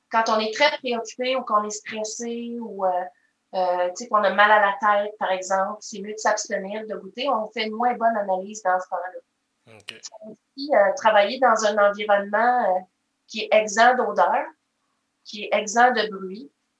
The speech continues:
Speaker 1: puis qui est propre. Ça, c'est des, c'est vraiment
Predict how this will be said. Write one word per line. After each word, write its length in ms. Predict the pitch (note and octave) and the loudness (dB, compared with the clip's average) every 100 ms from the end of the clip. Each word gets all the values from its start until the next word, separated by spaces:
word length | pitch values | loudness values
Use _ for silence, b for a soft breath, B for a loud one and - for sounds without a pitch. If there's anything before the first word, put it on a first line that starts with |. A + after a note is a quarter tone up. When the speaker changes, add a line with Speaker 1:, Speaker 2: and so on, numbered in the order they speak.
| _ _ - | _ _ -14
Speaker 1:
puis 140 | G#3+ | -12
qui 160 | A#3 G3 | -8 -8
est 80 | |
propre. 320 | - G3+ D3 - - _ _ _ _ _ _ _ _ _ _ _ _ _ _ _ _ - | -4 0 0 -2 -20 _ _ _ _ _ _ _ _ _ _ _ _ _ _ _ _ -12
Ça, 160 | - | -6
c'est 220 | A#3+ A#3 G3+ | -6 -6 -8
des, 300 | G3 G3 F#3+ | -8 -8 -8
c'est 260 | - A#3+ | -12 -10
vraiment 360 | G#3 G#3+ A3 | 2 4 6